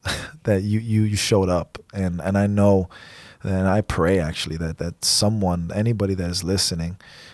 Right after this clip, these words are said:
that at least one person would get something out of what we talked about today. Lord, I pray, uh, that, um, that we would know that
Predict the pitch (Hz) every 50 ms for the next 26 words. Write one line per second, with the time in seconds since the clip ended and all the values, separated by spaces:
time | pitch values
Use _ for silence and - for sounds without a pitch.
0 | - _ 85 85 85 92 101 101 - - 95 95 98 95 - - 92 85 - 85
1 | 82 82 80 - - - 90 87 - _ - - - - - - - _ - -
2 | - - 117 113 - - 101 95 87 90 87 90 98 90 87 110 104 - - 92
3 | 95 - - 104 98 92 90 - - 87 90 92 92 90 92 92 90 90 98 98
4 | - - 98 95 95 95 92 - - - - - - - - - 101 98 95 92
5 | 87 87 95 - _ - 104 - 101 90 87 85 - - - - _ _ _ _
6 | _ _ - - - _ _ - - 95 90 85 - - _ _ _ _ _ _
7 | _ _ _ _ _ - 107 101 98 110 117 117 113 107 104 104 104 104 101 101
8 | 92 92 -